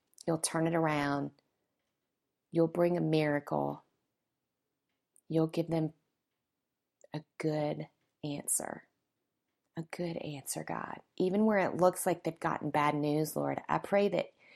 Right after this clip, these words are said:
you, you, um, do what you did for me and you reveal that it wasn't bad news after all,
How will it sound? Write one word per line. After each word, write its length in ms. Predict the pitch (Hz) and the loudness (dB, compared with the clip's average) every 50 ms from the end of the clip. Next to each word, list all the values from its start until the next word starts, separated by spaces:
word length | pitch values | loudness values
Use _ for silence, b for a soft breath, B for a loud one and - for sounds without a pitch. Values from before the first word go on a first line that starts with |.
| b b b | b b b
you, 540 | - 156 160 165 170 175 180 180 170 - - - _ - b b b b b b b b b b _ _ - | 4 6 8 8 8 8 8 8 6 4 0 -4 _ -20 b b b b b b b b b b _ _ -8
you, 440 | 170 160 160 185 190 190 190 185 | -2 2 6 8 8 10 10 10
um, 480 | 175 165 160 156 151 147 147 143 143 143 - _ - 160 | 10 8 8 6 4 2 0 -2 -4 -6 -8 _ -10 -2
do 180 | 156 - 160 165 | 2 4 4 4
what 200 | 170 175 - - | 4 2 -2 0
you 120 | 156 156 | 0 0
did 180 | 151 156 151 151 | 2 2 0 0
for 140 | - - 156 | 0 -4 -2
me 260 | 147 147 147 147 143 - | -2 -2 -2 -2 -4 -4
and 140 | - 143 151 | -2 -2 -2
you 100 | 147 147 | -2 -2
reveal 300 | 143 139 151 147 147 143 | -2 -2 0 0 0 0
that 120 | - 147 | 0 -2
it 100 | - - | -2 -2
wasn't 280 | - 139 135 143 - - | -4 -4 -4 -4 -4 -4
bad 200 | 139 139 139 139 | -4 -4 -4 -4
news 240 | 139 135 135 127 | -4 -4 -4 -4
after 380 | 131 123 123 123 - - 143 127 | -6 -8 -10 -10 -10 -8 -8 -6
all, 320 | 120 117 123 - - - | -6 -6 -8 -10 -12 -16